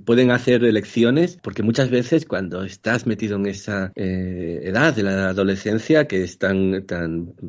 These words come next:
problemática y tan extraña a veces, ¿no? Tan feliz y tan, y tan desgraciada y tan, tantas cosas, pues a veces no lo ves, ¿no? Piensas que eres, eh, una especie de átomo en, en medio de un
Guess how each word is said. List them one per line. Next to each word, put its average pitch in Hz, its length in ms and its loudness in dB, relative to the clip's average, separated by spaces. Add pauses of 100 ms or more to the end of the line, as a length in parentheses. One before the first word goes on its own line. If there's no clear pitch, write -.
(100)
problemática 131 640 -2
y 110 60 -4
tan 107 160 -6
extraña 120 560 2
a - 20 0
veces, 113 400 2
¿no? 127 360 0
Tan 92 200 0
feliz 127 500 4
y 110 100 0
tan, 98 300 -2
y 107 120 -8
tan 104 180 0
desgraciada 113 720 0
y 98 60 -2
tan, 95 420 -4
tantas 107 320 -2
cosas, 139 440 2
pues 101 280 0 (260)
a 101 60 0
veces 104 240 0
no 127 120 6
lo 107 100 6
ves, 90 240 0
¿no? 113 320 -2
Piensas 95 300 -6
que 95 120 0
eres, 92 420 0
eh, 92 280 -2
una 87 100 -6
especie 95 260 -2
de 98 120 4
átomo 95 480 0
en, 90 240 -4
en 90 240 -6
medio 95 360 2
de 95 280 4
un 104 360 -2